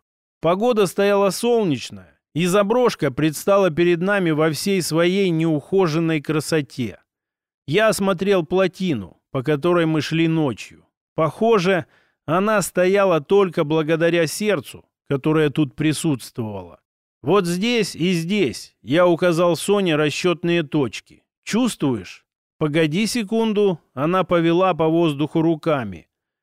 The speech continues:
«Блин, тонкая какая! Не поймаю никак.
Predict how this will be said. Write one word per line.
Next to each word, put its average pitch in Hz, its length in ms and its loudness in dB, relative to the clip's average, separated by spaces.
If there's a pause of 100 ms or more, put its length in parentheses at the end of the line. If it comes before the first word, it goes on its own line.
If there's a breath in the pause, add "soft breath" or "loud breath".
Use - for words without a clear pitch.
(220)
«Блин, 135 540 -2 (280)
тонкая 202 560 0
какая! 123 600 -6 (340)
Не 175 180 0
поймаю 202 540 2
никак. 127 560 -6